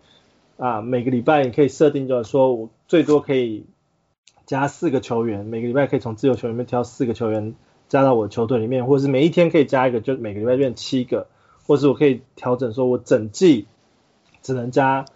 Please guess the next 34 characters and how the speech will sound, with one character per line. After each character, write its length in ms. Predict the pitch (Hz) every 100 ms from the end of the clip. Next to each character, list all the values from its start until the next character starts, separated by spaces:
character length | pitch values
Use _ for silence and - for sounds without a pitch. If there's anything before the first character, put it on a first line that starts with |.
| _ _ _ _
五 120 | 123
十 260 | 117 - 120
个， 220 | 120 117
或 160 | 143 139
是 160 | 127
加 260 | 127 139 131
一 60 | 135
百 260 | 131 104
个 100 | -
这 100 | -
样 160 | 131 120
子 100 | 107 -
球 160 | 113
员 160 | 107 104
的 80 | 107
设 220 | - 120
定， 240 | 120 117
因 20 |
为， 220 | 147 151 139 _ _ _ _ _
啊， 300 | - 135 - - 208 _
就 100 | -
看 500 | - 226 170 147 139 -
每 260 | 151 143
个 100 | 135
联 200 | 151 147
盟 200 | 175 160
的 100 | 156
喜 280 | 151 - 104
好 200 | 107 135
去 140 | 120 127
做 200 | 139 117
调 280 | - 98
整 200 | 104 - -
嘛。 80 | -